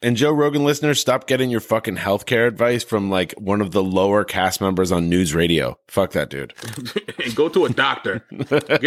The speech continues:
Speaker 2: a checkup, a colonoscopy. Get yourself sorted out. You might, you might have cancer in your ass and you don't wanna do it. Take a look.
Speaker 1: Yeah.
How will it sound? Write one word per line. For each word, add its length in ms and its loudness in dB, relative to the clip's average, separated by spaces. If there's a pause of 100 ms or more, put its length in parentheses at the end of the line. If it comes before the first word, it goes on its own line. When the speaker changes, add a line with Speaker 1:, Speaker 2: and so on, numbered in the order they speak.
Speaker 2:
a 40 -2
checkup, 380 -2
a 60 -2
colonoscopy. 640 0
Get 120 -6
yourself 340 -2
sorted 260 2
out. 260 -2 (720)
You 60 -10
might, 320 -2
you 60 -8
might 100 0
have 120 -2
cancer 360 -4
in 60 -4
your 100 4
ass 200 2
and 80 -2
you 60 2
don't 120 2
wanna 140 0
do 220 -2
it. 80 -12 (160)
Take 140 -6
a 40 -2
look. 360 -8 (100)
Speaker 1:
Yeah. 280 2